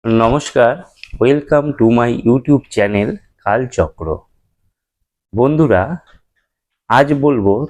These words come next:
তিনটি শিকড় যদি আপনারা কাছে রাখেন, তাহলে পরে আপনাদের ভাগ্যের বন্ধ দরজা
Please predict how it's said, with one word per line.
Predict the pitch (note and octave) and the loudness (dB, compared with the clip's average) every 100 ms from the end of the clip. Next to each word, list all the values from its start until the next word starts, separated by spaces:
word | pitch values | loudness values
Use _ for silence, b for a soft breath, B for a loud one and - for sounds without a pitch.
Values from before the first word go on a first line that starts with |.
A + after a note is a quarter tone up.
| - | -4
তিনটি | C#3 D3 E3 D#3 E3+ | 0 2 2 2 0
শিকড় | - C3 - B2+ F#2+ D#2+ E2+ _ _ _ _ _ _ | 0 -4 0 0 0 -2 -14 _ _ _ _ _ _
যদি | A#2+ B2 C#3+ | -2 2 2
আপনারা | - F#2 - A#2+ G2+ E2 - _ _ _ _ _ | 2 -4 -2 0 0 -2 -8 _ _ _ _ _
কাছে | G#2+ G#2+ - C3+ | -4 -4 -2 2
রাখেন, | G#2+ F2+ - G#2 E2 - _ _ _ _ _ _ _ _ _ _ _ _ - | 2 0 -2 -4 -4 -12 _ _ _ _ _ _ _ _ _ _ _ _ 0
তাহলে | A#2+ C#3+ D#3+ | 2 4 0
পরে | D#3+ D#3 | 2 0
আপনাদের | - G#2+ - C3 B2 C3+ B2 - | 0 -4 -2 -2 0 0 -2 -4
ভাগ্যের | G#2+ G2+ - B2 C#3 D#3 _ _ _ F2 | -4 -4 -4 0 0 -2 _ _ _ -2
বন্ধ | G2 A#2+ C#3+ C3+ D#3 | 0 2 0 0 0
দরজা | G#2+ F#2+ G#2+ A#2 F2 E2 | 2 2 2 0 -2 -6